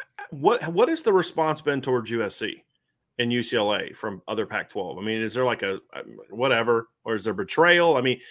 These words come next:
'cause, like, your T V contract is coming up, what, like, twenty-four, twenty-five?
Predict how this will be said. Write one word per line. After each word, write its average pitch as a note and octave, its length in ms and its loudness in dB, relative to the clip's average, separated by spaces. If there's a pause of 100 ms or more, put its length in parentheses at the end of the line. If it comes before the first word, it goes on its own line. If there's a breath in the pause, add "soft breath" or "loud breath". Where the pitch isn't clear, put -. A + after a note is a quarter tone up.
(160 loud breath)
'cause, F3+ 160 2
like, G3 140 2
your F3 120 0
T A3+ 200 -2
V A#3+ 160 -4
contract D#3+ 540 0
is A#2+ 100 -10
coming C#3 240 -2
up, A#2+ 160 -2
what, B2 100 2
like, F#2+ 140 -4
twenty-four, D3 540 0
twenty-five? C#3 760 -2